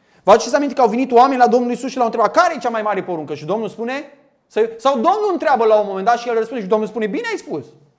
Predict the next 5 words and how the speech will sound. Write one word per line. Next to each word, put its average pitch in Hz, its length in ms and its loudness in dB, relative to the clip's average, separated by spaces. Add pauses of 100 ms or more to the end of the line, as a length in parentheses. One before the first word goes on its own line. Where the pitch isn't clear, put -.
(1300)
Să - 160 -2
iubești 302 560 -2
pe 285 80 -4
Domnul 214 280 -4
Dumnezeu, 135 460 -10